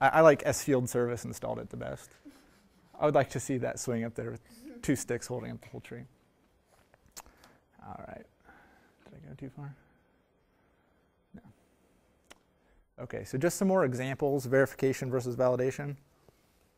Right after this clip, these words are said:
So verification tests are things like unit tests in your code, okay? So if you're a software engineer and you write a function, you say, "I'm gonna have some input and some output to my function." So say it's supposed to divide two numbers.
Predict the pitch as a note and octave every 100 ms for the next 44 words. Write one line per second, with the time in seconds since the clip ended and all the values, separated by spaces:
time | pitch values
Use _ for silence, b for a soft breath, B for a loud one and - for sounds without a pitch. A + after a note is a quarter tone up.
0 | _ _ _ _ _ _ _ - - _
1 | - - C#3+ C#3+ C#3+ C3 B2+ A#2+ G#2+ A2
2 | G2 A2+ A2+ A2 G#2+ A2 G2 - b b
3 | b b - - _ D3 D3 B2+ - B2
4 | - B2 A2+ - - A2+ G#2+ A#2+ - -
5 | G#2+ - b b - B2+ D3 B2+ C3+ B2
6 | - B2 A2+ A2+ A#2 A2+ A2+ A#2 G#2 -
7 | A2+ B2 - D3+ - b b b b -
8 | A#2 B2 B2 B2 A#2 A#2 - A#2+ A#2+ A#2
9 | G#2+ A#2+ A2+ G#2+ A2+ G2+ - A2 - G2
10 | - G2 - A2 - _ b b b -
11 | A#2+ C3+ A#2+ D3 A#2+ A#2+ A2 G#2 G#2 G2
12 | G2+ G2+ G#2+ G2+ F#2 E2+ A#2+ -